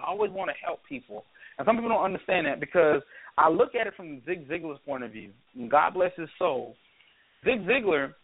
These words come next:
what he said, old Zig, Zig says, he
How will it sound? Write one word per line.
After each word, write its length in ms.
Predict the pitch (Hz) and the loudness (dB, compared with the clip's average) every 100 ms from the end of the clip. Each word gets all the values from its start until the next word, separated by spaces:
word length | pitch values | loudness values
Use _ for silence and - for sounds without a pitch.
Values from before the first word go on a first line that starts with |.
| _ _ _ _ _ - | _ _ _ _ _ -2
what 140 | 196 | 2
he 80 | 202 - | 2 4
said, 240 | 233 214 | 4 6
old 280 | 175 214 214 | 4 4 0
Zig, 300 | 226 180 131 - 151 | 0 0 -2 -14 -2
Zig 180 | 151 220 - | 0 0 0
says, 320 | 196 151 139 - _ _ | 0 0 0 -6 _ _
he 100 | - | -8